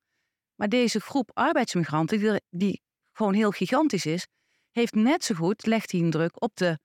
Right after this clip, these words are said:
woningvoorraad, op de zorg, op de openbare veiligheid, op, op eigenlijk al het openbare, alle openbare voorzieningen. Maar hij of zij,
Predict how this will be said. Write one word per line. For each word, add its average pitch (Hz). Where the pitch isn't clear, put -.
woningvoorraad, 170
op 208
de 214
zorg, 165
op 190
de -
openbare 160
veiligheid, 165
op, 190
op 226
eigenlijk 175
al 254
het 202
openbare, 170
alle 220
openbare 175
voorzieningen. 226
Maar 196
hij 202
of -
zij, 196